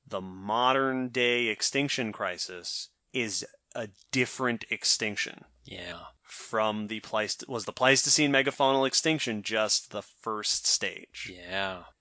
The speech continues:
Speaker 1: If we go into the future sixty-six million years and we look at the geologic record, would we be able to tell the difference
Speaker 2: Yeah.
Speaker 1: between the extinction of Australian megafauna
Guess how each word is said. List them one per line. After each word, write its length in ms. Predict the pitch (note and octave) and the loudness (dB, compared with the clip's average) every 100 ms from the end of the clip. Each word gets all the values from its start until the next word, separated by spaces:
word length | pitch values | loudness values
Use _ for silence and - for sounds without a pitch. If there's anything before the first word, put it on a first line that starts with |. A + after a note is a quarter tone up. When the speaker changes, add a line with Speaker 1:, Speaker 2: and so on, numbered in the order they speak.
| _ _ | _ _
Speaker 1:
If 220 | D3 B2+ A2+ | 0 0 2
we 180 | C3 | -2
go 260 | C#3+ C#3 C#3+ | 0 4 4
into 160 | D3 D#3+ | 4 0
the 60 | |
future 400 | D3 F3+ F3 B2+ | -2 -2 -2 0
sixty-six 720 | A2+ - A#2+ - C3 - C#3 D3 | 0 0 0 0 2 2 2 0
million 320 | C3+ C#3+ D#3 | 2 2 2
years 540 | D3+ G2+ G2+ - - - _ _ _ - - | 2 0 2 2 2 -2 _ _ _ -20 -10
and 160 | B2+ A2 | -6 -4
we 120 | G#2+ | -4
look 180 | A2 G#2+ | -4 -6
at 80 | A2+ | -6
the 80 | |
geologic 680 | A2 G#2+ A2+ A#2+ B2 B2+ B2+ | -4 0 4 8 8 8 4
record, 480 | C#3+ E3 A2 F#2 G2 - _ _ _ _ _ _ - | 4 2 0 -8 -8 -12 _ _ _ _ _ _ -20
would 400 | F#2 A#2 D3 C#3 | -10 2 2 6
we 180 | D3 | 4
be 220 | C#3 D3 C3+ | 4 6 8
able 260 | C3 C3 | 8 6
to 140 | - C#3+ | 2 0
tell 220 | - A#2 | 0 0
the 100 | G#2+ | 0
difference 840 | G2+ C#3 C3+ G2 F2+ F2 - - - _ _ | 4 4 4 2 -4 2 4 4 0 _ _
Speaker 2:
Yeah. 320 | - F#2 F#2+ F#2+ | -12 -2 0 0
Speaker 1:
between 340 | A#2+ A#2 G#2+ | 0 -2 -2
the 120 | G2 | -2
extinction 680 | F#2 - - B2+ B2+ C#3 B2+ | 0 2 4 4 4 2 0
of 420 | - A#2 G#2+ G2 | 2 4 4 2
Australian 720 | G#2+ G2 - - A#2 B2+ B2+ B2 | -2 0 0 2 4 6 6 6
megafauna 800 | A#2+ A#2+ - B2 A#2+ A#2 A#2 | 6 4 4 4 6 4 2